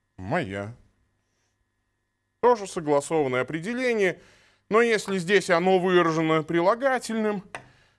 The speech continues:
то здесь оно выражено уже местоимением. Ну и, конечно, э, определение может быть выражено еще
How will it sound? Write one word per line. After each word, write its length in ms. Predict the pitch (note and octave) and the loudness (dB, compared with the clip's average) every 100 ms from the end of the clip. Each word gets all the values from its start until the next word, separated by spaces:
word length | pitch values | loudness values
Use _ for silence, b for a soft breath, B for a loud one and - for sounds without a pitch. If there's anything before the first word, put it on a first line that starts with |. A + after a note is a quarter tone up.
| B | B
то 280 | - G3+ G3 | 4 6 6
здесь 320 | E3+ B3 A#3 | 2 -2 0
оно 200 | D#3+ D3 | 2 2
выражено 500 | D3+ F3+ D#3 B2+ B2+ | 4 4 4 0 -2
уже 280 | A#2+ B2+ E3+ | -2 2 2
местоимением. 880 | E3 D3+ - D#3 D#3 A#2 G2 F2+ F#2 - B B _ _ _ _ | 2 -2 -2 0 0 -2 -4 -10 -14 -16 B B _ _ _ _
Ну 120 | A3 | 0
и, 80 | C4 | 2
конечно, 720 | G3+ G3+ B3+ A#3+ - F#3+ D3 - B B B B B B B - | 4 4 4 0 2 2 2 -2 B B B B B B B 0
э, 680 | B2 A#2+ A#2+ A#2 A#2 A2+ A2+ - | 2 4 4 2 2 -2 -2 -2
определение 680 | C#3+ E3 E3 A#3 A#3 G#3+ F#3+ | 0 0 0 2 2 2 4
может 280 | F3+ E3 | 2 0
быть 200 | D#3+ F3+ | -2 -2
выражено 460 | E3 F#3+ E3 D#3 E3+ | 0 2 2 0 0
еще 520 | E3 D3+ - F#3+ F3+ | -2 -4 0 0 0